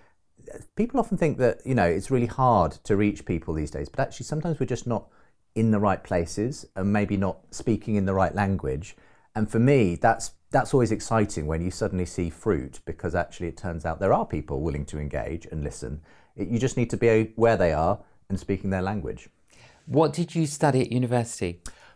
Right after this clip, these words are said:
Speaker 1: Politics, philosophy, and economics. Um, I quickly dropped the economics 'cause I'm terrible at maths, but I did enjoy the philosophy and the politics. Indeed, the philosophy, in a way, has really served me well for what I do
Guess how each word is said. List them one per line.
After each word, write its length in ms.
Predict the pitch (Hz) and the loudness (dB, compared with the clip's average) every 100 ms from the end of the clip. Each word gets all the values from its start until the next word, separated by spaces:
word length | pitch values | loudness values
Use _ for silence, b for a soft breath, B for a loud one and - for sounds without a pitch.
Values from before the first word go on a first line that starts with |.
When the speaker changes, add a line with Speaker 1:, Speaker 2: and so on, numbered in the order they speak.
| _ | _
Speaker 1:
Politics, 600 | - 175 175 160 156 - | 2 4 4 2 0 -2
philosophy, 640 | 131 127 - 113 110 104 | 2 2 0 0 0 0
and 140 | 101 98 | -2 -6
economics. 760 | 95 98 76 76 131 - - - _ - | -6 -4 -2 -4 -6 -12 -16 -18 _ -4
Um, 240 | 87 87 - | -2 -2 -4
I 80 | |
quickly 420 | 95 - - - 110 | -8 -2 -2 0 0
dropped 300 | 92 - - | 0 -2 -4
the 140 | 90 | -4
economics 540 | 90 - 80 69 - | -4 -4 -4 -4 -6
'cause 160 | - 85 | -6 -2
I'm 140 | 85 | -2
terrible 480 | 87 - 113 98 85 | -2 0 2 2 -2
at 100 | 73 | -4
maths, 420 | 73 82 - - b b b b | -6 -8 -8 -16 b b b b
but 80 | 107 | 2
I 140 | 110 | 4
did 240 | 117 143 151 | 4 4 4
enjoy 480 | 156 135 113 107 104 | 4 6 6 6 4
the 120 | 107 | 0
philosophy 800 | - 104 101 110 - 107 123 - | 2 2 2 -2 2 2 2 -2
and 100 | 92 | -4
the 60 | 90 | -4
politics. 560 | - 104 98 - - - | 0 2 2 0 -2 -2
Indeed, 380 | 107 113 117 107 B B B | 0 2 2 0 B B B
the 80 | 117 | 0
philosophy, 540 | - 139 156 143 120 | 4 4 4 4 4
in 80 | 104 | 4
a 60 | 104 | 6
way, 320 | 117 104 82 | 6 6 4
has 200 | 95 90 | 0 2
really 180 | 104 92 | 2 2
served 280 | 101 90 | 2 2
me 80 | 92 | 2
well 320 | 92 101 78 | 4 4 4
for 140 | 71 80 | 0 -4
what 100 | 80 | -2
I 80 | 80 | -2
do 380 | 82 78 73 | -2 -2 -4